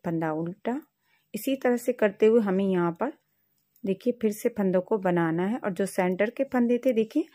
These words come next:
जो हमारे तीन फंदे हमने ये इधर से सीधे बनाए थे, इधर से उल्टे बनेंगे और एक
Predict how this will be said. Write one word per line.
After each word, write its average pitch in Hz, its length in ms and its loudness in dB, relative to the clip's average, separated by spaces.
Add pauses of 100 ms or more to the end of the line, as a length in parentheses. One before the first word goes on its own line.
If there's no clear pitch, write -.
(300)
जो 208 160 4
हमारे 202 360 2
तीन 247 300 2
फंदे 233 300 0
हमने 214 300 2
ये 214 180 2
इधर 202 180 2
से 214 160 -4
सीधे 202 340 0
बनाए 190 320 2
थे, 262 120 -4
इधर 185 280 -2
से - 140 -2
उल्टे 196 320 2
बनेंगे 208 440 0 (540)
और 208 240 6 (180)
एक 269 220 2